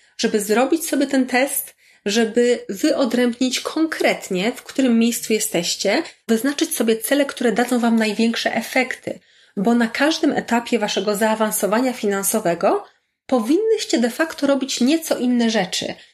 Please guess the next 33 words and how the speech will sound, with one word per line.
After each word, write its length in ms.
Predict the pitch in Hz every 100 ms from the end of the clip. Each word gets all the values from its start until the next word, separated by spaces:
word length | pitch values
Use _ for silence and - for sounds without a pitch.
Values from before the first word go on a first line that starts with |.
| _
czyli 260 | - 233
działać 480 | - 262 294 247 -
nieco 260 | 220 208 202
inaczej, 720 | 226 226 180 - 190 302 403 - _
po 140 | - 330
to, 140 | 330
żeby 260 | 269 240 233
jak 300 | 233 311 -
najszybciej 500 | 285 - 269 - 240
przeskoczyć 560 | - 226 - 214 214
na 420 | 208 190 196 202 -
kolejny 420 | - 233 233 233 -
etap. 300 | 180 - - _ _ -
A 120 | 285
wiele 300 | 269 370 -
osób 280 | 285 - -
tak 200 | 277 -
próbuje 380 | 254 240 294
robić 300 | 254 226 240
wszystkiego 640 | - - - 233 - 285 262
po 140 | 269
trochę 540 | 233 359 330 - 196 320 - _
i 60 | 277
właśnie 300 | 339 339 359
przez 460 | 349 - 381 392 -
to 80 |
się 140 | 233 233
plączemy 480 | 226 208 202 226 208
w 80 |
tych 140 | - 185
naszych 280 | 190 190 -
finansach. 640 | - 196 185 - - - _ _ _
Więc 340 | 226 220 220